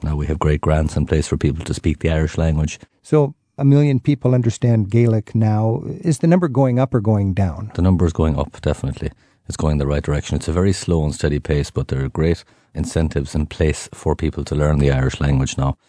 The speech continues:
Speaker 1: If you're doing your leaving certificate, which is the equivalent of your, um, your finishing school, you get an extra ten percent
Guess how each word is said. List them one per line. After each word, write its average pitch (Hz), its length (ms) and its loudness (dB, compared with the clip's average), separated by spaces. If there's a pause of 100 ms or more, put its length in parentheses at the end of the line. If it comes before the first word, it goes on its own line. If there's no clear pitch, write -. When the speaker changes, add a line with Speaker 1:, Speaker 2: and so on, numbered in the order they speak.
(160)
Speaker 1:
If - 120 -4
you're 87 80 0
doing 80 220 2
your 73 140 0
leaving 78 280 2
certificate, 82 640 0
which 78 160 0
is - 140 -2
the 71 80 -2
equivalent 71 400 0
of 67 140 -2
your, 71 240 0
um, 69 260 0
your 73 80 -2
finishing 76 460 0
school, 92 340 2 (300)
you 80 100 -4
get 73 140 0
an 76 60 2
extra - 260 -4
ten 80 180 0
percent 73 460 -2